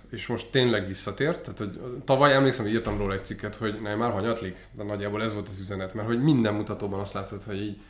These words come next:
így leült a dolog. Tehát, hogy nem is támadt annyira jól védekezésben, és egyre passzívábbá vált. Látszódott, hogy azért nem volt boldog abban a helyzetben, és nyilván szerintem ennek voltak ilyen személyes okai is,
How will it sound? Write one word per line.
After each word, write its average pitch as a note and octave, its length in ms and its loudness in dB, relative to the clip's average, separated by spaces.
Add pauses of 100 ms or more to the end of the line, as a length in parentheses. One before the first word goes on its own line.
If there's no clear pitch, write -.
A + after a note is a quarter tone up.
(400)
így B2 120 -2
leült G#2 340 4
a F#2+ 60 -2
dolog. F#2 300 -4 (160)
Tehát, - 200 -14
hogy G2 140 -6
nem D#3 160 4
is F3 120 2
támadt C3+ 360 4
annyira G#2 240 2
jól F#2 180 0
védekezésben, A#2 640 0
és G2+ 120 -2
egyre A2 240 -2
passzívábbá G2 680 -4
vált. G2+ 320 -8 (760)
Látszódott, C#3+ 680 8 (120)
hogy G#2+ 160 -4
azért G2+ 220 -2
nem G2+ 140 2
volt F#2 220 -4
boldog F2+ 240 -4
abban F2+ 200 -4
a F2+ 60 -2
helyzetben, F#2 500 -6
és F2 120 -6
nyilván A2 320 2
szerintem A#2+ 300 2
ennek A#2 220 4
voltak A2 300 -2
ilyen E2+ 120 -6
személyes B2 400 0
okai G#2 320 -2
is, - 220 -6